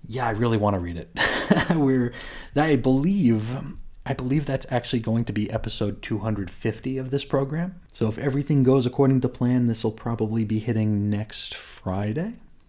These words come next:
So fingers crossed for that. Definitely looking forward to it, and definitely looking forward to getting, getting everybody's thoughts on exactly what goes down there. Next up, X-Force number twenty-five, uh, by Percy and Gill, four dollars.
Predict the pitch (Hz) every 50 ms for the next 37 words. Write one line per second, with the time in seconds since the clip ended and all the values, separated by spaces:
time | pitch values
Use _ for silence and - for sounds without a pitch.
0 | - - - - - 117 120 - - 175 180 185 175 160 - - 147 143 139 -
1 | - 135 117 107 104 101 104 - - - - 123 - - 113 113 110 110 110 113
2 | 104 - - 98 98 92 - - - 101 95 95 95 - - 95 92 95 - -
3 | 104 101 - 113 104 98 95 95 98 - 101 92 - 98 92 95 90 101 87 -
4 | 95 90 92 92 92 92 - - - - - - - - - 107 101 107 104 -
5 | - 120 123 139 113 123 120 117 110 - - - 131 123 127 123 - - 113 110
6 | 110 107 107 104 107 101 - - - - 107 101 107 110 117 - 143 135 127 127
7 | 127 - 135 131 - 120 120 135 160 170 131 92 80 - - - - - - -
8 | - - - - - - _ - - 139 156 156 - - 180 156 - - - 143
9 | - - - 151 151 143 - 147 135 135 - - 160 151 143 131 - - 143 123
10 | 120 117 135 170 185 170 139 120 120 120 113 107 110 104 110 - - 117 113 110
11 | - 117 110 107 101 92 101 101 101 117 123 - - - 107 104 98 98 98 117
12 | 151 202 233 - -